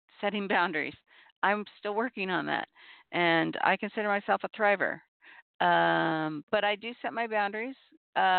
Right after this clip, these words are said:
and pe-, and abusers don't like boundaries.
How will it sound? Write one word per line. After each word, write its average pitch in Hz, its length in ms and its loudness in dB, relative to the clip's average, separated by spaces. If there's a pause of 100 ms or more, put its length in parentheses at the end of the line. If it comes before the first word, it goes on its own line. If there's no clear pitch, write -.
(480)
and 180 140 -2
pe-, 220 280 -4
and 202 200 0
abusers 208 400 -8
don't 170 180 0
like 165 220 -4
boundaries. 107 380 -10